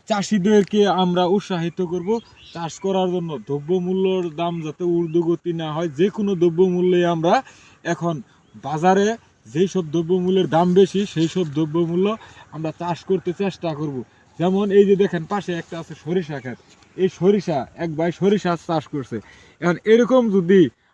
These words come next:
আমাদের বন্ধে সকলেই, মানে আমাদের এই গ্রামের যেগুলা ক্ষেত আছে, এগুলা ক্ষেতে যদি সকলেই সে-, মানে ভিন্ন ভিন্ন প্রকৃতির সবজি বা সরিষাটাই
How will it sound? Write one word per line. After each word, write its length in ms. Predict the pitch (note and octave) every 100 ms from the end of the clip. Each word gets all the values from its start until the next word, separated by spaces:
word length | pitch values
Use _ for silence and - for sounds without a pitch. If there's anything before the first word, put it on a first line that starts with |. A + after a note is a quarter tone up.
| _
আমাদের 400 | E3+ F3+ F3 F#3+
বন্ধে 480 | E3+ G#3 F#3 E3+ C3+ - _
সকলেই, 520 | - D3+ E3+ A3+ G#3 E3
মানে 180 | E3
আমাদের 520 | E3 E3 F3 F3 F3 F#3
এই 220 | F3+ E3+
গ্রামের 460 | C3 E3 F#3+ G#3
যেগুলা 240 | F3 E3+ F3
ক্ষেত 280 | - E3+ G3+
আছে, 300 | F#3 D3 A#2 - _ _
এগুলা 280 | E3 F#3 E3+
ক্ষেতে 460 | - F3+ G#3 F3+ A#2+ _ _ _
যদি 160 | D#3+ F#3 - -
সকলেই 560 | E3 A#3 A#3+ G3+ F3+ - _ _ _
সে-, 100 | F3
মানে 340 | D#3+ E3 F3 D3+
ভিন্ন 340 | D#3 F#3+ A3 A3
ভিন্ন 480 | A3 G#3 G#3+ F#3 B2+ _ _ _
প্রকৃতির 560 | A3 G#3+ G#3 G#3+ F#3 C3+
সবজি 480 | F3 F#3 D3+ F3 E3+ - _ _ _ -
বা 420 | A#2+ D3+ D#3 D3 - - _ -
সরিষাটাই 560 | F3 A3 G3 G3 F#3